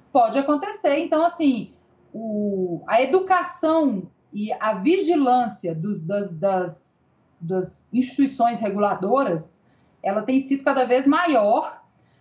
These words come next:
As próprias instituições, eh, o F D A e a Anvisa têm feito, Prota, eh, alertas, mas são muito poucas pessoas que têm acesso a essas informações. Hoje, por exemplo, um lutador do U F C,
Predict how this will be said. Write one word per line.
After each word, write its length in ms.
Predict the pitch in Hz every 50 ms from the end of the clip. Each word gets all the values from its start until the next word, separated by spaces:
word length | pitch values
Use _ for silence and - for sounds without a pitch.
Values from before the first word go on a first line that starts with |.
| _ _ _ -
As 260 | - 180 190 - - -
próprias 460 | 302 302 339 403 403 415 392 381 269
instituições, 1160 | 311 302 277 - - 269 247 220 - - - 269 294 320 330 302 233 - - - _ _ _ _ _ -
eh, 360 | 180 180 180 180 175 165 - -
o 100 | 208 214
F 240 | 233 285 - - 277
D 120 | 262 302
A 260 | 269 240 233 233 226
e 60 | 214 220
a 80 | 214
Anvisa 480 | 202 170 156 226 262 311 277 214 208 196
têm 220 | - 269 285 339 -
feito, 500 | - - 262 247 294 339 339 - - 196
Prota, 560 | - 202 196 190 185 170 165 - 165 156 - 156
eh, 180 | 170 180 175
alertas, 880 | 165 196 226 220 208 208 226 294 - - - - 349 359 - - _ _ _ _ _ _ _ _ -
mas 260 | 240 277 302 285 -
são 240 | - 381 381 392 381
muito 220 | 349 370 403 - -
poucas 400 | 339 311 320 339 349 349 339 -
pessoas 540 | - 320 311 - - 277 254 294 330 320
que 120 | - 330 320
têm 180 | - 302 294
acesso 480 | 349 392 - - 320 277 320 381 - -
a 40 | 302
essas 160 | 269 233 202
informações. 640 | 220 202 - 202 196 196 185 180 - 180 175 175 180
Hoje, 280 | 226 254 302 302 -
por 120 | - 339 339
exemplo, 380 | 330 320 294 285 269 262 254
um 120 | 254 254 269
lutador 540 | 302 - - 302 302 233 208 247 254 262 226
do 80 | 240
U 40 | 233
F 240 | 226 226 - - 190
C, 400 | - - _ 240 269 339 359